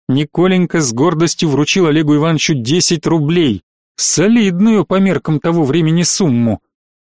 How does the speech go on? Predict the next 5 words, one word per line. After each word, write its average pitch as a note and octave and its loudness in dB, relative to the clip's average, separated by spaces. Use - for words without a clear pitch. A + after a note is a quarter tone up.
Мужчина C#3+ 0
был D3 2
растроган C#3+ 0
и C#3 0
смущен, D3 0